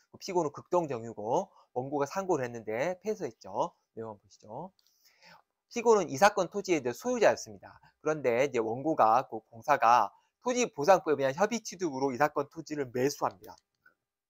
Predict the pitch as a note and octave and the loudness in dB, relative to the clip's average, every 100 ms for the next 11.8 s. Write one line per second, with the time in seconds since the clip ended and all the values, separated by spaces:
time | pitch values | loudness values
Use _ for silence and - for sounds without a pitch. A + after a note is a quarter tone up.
0 | _ _ _ _ - F3+ - G#3 G#3+ F#3+ | _ _ _ _ -20 -20 -2 2 6 6
1 | F3 C#3 A#2+ G3+ G3+ E3+ A#2+ G2+ G#2+ B2 | 6 2 6 6 8 4 2 -2 -2 0
2 | F#3+ - _ _ _ - E3 A#3 A3+ G3 | -2 -4 _ _ _ -14 -10 -4 0 0
3 | - G#3+ G#3 D3+ C3+ F3+ - _ _ G#3+ | 0 0 0 4 4 4 0 _ _ -4
4 | G#3+ A#3+ A#3+ A3 E3+ E3+ C3+ C#3 A#2+ - | -4 -8 0 4 6 4 -2 -12 -12 -14
5 | G3+ A3+ A3 F#3+ E3+ E3+ A#2+ A#2 - - | -2 0 0 -4 -6 -4 -6 -8 -20 -20
6 | _ - D3 - - C3+ G#3+ D3 D3+ C#3+ | _ 2 2 2 -6 2 4 4 -2 0
7 | A#2+ A#2 - B2 D3+ A3 D3+ C#3 D#3 C#3 | 0 0 -14 -10 -4 4 4 6 4 2
8 | B2 A#2+ D#3+ F#3 A#2+ A2 A2 B2 F#3 - | -6 -8 -2 -2 -2 -6 -4 -2 -2 -2
9 | - - G3 D#3+ C3 - C#3+ A3+ A#3 A3 | -16 2 2 2 -4 0 8 10 10 4
10 | G3 - _ - B3 C#4 B3 C#3+ C#3 D3 | -10 -16 _ -2 0 6 6 4 2 0
11 | C3 A#2+ D3+ A#2+ G#2 G2+ G#2 | 2 2 2 2 -4 -14 -20